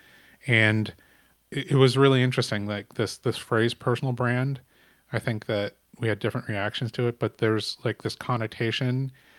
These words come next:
um, about personal brand, like, at least that I've come across, which is,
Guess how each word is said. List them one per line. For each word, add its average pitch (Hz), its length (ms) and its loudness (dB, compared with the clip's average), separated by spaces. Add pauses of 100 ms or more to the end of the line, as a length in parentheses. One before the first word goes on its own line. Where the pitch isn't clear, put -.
(380)
um, 104 300 -2
about 107 280 -4
personal 117 320 -4
brand, 104 440 -4 (160)
like, 101 180 -4
at 110 120 -6
least 110 320 0
that 104 120 0
I've 104 180 2
come 110 160 -4
across, 101 380 -4
which - 260 -2
is, 98 400 0